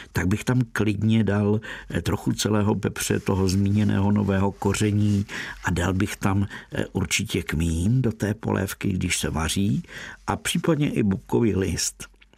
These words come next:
Někde, eh, mají rádi, že do toho dávají i do té polévky.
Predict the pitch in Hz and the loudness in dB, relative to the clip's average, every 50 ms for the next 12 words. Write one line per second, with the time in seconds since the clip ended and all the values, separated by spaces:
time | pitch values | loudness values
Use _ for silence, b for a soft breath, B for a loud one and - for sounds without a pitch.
0 | _ - B B B B B B B B B - - - - 80 92 101 95 98 | _ -20 B B B B B B B B B -14 -10 -6 -4 0 0 2 2 2
1 | 101 85 92 95 90 98 95 85 85 92 101 104 - - 64 60 58 60 62 60 | 2 0 0 0 0 0 0 0 0 -2 -2 -2 -4 -6 -4 -4 -4 -4 -4 -6
2 | 62 - - 87 82 80 80 92 101 110 101 90 80 80 87 80 92 95 107 107 | -6 -8 -6 -6 -4 -2 0 2 2 2 2 0 0 -2 -2 0 0 2 2 2
3 | 107 95 98 - - - 117 - - 107 117 123 117 87 85 90 98 110 120 - | 0 0 -2 -2 -2 -4 -4 -2 -2 0 0 2 2 0 0 0 -2 -2 -2 -2
4 | 92 98 95 - 110 113 - - - - 87 82 82 85 - - - 110 113 139 | -2 -2 -2 -2 -4 -6 -6 -6 -4 -4 -4 -4 -4 -6 -8 -4 -2 -2 0 -2